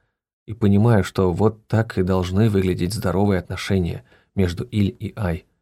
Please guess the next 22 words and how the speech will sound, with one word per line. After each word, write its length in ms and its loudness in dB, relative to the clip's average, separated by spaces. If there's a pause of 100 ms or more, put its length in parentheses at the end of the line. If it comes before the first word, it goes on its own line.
(720)
И 60 -2
я 180 2
сейчас 400 -4
не 80 2
о 100 0
браке, 460 0
а 100 -6
именно 440 0
о 100 -4
взаимодействии, 920 -2 (380)
когда 300 0
они 180 2
готовы 400 2
поддержать 600 2
друг 200 0
друга 280 2
как 280 -4
люди, 440 0 (280)
а 80 -4
не 140 2
как 240 -2
батарейка 640 0